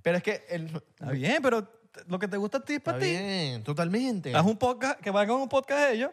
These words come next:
Speaker 2: y opinen de la pizza que les gusta a
Speaker 1: Es
Speaker 2: ellos.
Speaker 1: más, voy a hablar de algo en Panamá
Speaker 2: Dilo
Speaker 1: que
Speaker 2: que te, que te gusta,
Speaker 1: No,
Speaker 2: di-,
Speaker 1: no.
Speaker 2: pero dilo.
Speaker 1: Yo voy a decir algo en Panamá que era también una, una locura, que se llama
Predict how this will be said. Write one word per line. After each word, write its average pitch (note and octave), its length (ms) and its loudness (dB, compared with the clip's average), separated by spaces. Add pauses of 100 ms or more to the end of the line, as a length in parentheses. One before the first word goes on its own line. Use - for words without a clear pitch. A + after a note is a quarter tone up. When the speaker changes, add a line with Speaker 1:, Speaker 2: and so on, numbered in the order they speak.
(120)
Speaker 2:
y D#3+ 60 -2
opinen F3 340 0
de A3+ 80 2
la F#3 100 2
pizza F3+ 280 -2
que G#3 100 0
les D#3+ 100 4
gusta D3 160 0
a G#3 40 6
Speaker 1:
Es A3 100 2
Speaker 2:
ellos. G#3+ 40 -2
Speaker 1:
más, G3 260 0
voy F#3 120 2
a G3+ 60 4
hablar G3+ 320 2
de F#3+ 160 2
algo F#3+ 320 0
en D3 180 -6
Panamá C#3 320 -2
Speaker 2:
Dilo F#3+ 180 4
Speaker 1:
que A#3+ 60 0
Speaker 2:
que A3+ 40 2
te, G3 100 -6
que G3+ 80 -4
te G3+ 120 -2
gusta, G3 420 -4
Speaker 1:
No, D#3 80 2
Speaker 2:
di-, D#3 60 4
Speaker 1:
no. D#3 200 -2
Speaker 2:
pero D3+ 200 -2
dilo. D#3+ 280 0 (120)
Speaker 1:
Yo D#3 160 0
voy F#3+ 120 2
a F#3+ 80 2
decir D#3+ 400 -4
algo G3 440 0
en C#3+ 240 -6
Panamá C#3+ 480 0
que D3 120 -6
era D3+ 140 -2
también C#3 240 -8
una, E3 320 -6
una D#3+ 160 -6
locura, G3 540 -4 (360)
que C#3+ 140 -10
se C3+ 240 -12
llama G3 520 -4